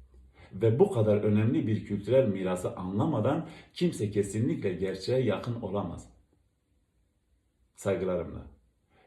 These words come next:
Beni dinlediğiniz için çok teşekkür ederim. Hangi platformda izliyor olursanız olun, bilmenizi isterim ki tüm çalışmalarımın toplandığı merkez YouTube kanalımdır. Hem bu platformda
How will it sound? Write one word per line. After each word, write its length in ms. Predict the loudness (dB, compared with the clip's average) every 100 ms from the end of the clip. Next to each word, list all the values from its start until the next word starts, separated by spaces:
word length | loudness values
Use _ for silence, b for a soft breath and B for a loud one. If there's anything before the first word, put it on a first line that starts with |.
| 2
Beni 200 | 4 4
dinlediğiniz 600 | 4 2 2 0 0 -2
için 180 | -4 -2
çok 260 | -2 -2
teşekkür 360 | -4 -4 -6 -4
ederim. 300 | -6 -8 -14 -20 b -6
Hangi 460 | 2 2 2 -2
platformda 640 | -4 -6 -4 -4 2 2
izliyor 400 | 2 -2 0 2
olursanız 600 | 2 0 -4 -4 -8 -6 -2
olun, 280 | 0 -2 -6 B B
bilmenizi 540 | 0 2 2 0 -2 -4
isterim 500 | -6 0 0 0 -4
ki 200 | -6 0
tüm 180 | 0 2
çalışmalarımın 800 | 2 2 2 -2 0 2 2 2
toplandığı 560 | 0 -2 -2 0 2 2
merkez 520 | 0 0 -4 -4 -6
YouTube 360 | -6 -4 -8
kanalımdır. 720 | -6 -8 -6 -4 -2 -2 -4 -10 B -6
Hem 260 | -2 0
bu 140 | 0 0
platformda 600 | -2 -2 -4 -4 -4